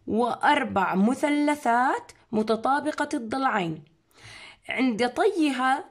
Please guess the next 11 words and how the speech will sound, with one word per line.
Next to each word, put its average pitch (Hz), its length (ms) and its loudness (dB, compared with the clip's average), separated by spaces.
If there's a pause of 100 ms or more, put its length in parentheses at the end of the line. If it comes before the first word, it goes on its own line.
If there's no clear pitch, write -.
تلتقي 233 580 0
رؤوسها 277 720 -2
في 214 220 -2
نقطة 262 480 0
واحدة، 175 540 -4 (280)
فمن 226 380 4
أنا 302 460 0 (260)
وماذا 233 560 2
تسمى 196 520 -6
نقطة 240 520 -4 (440)
الالتقاء؟ 233 760 -4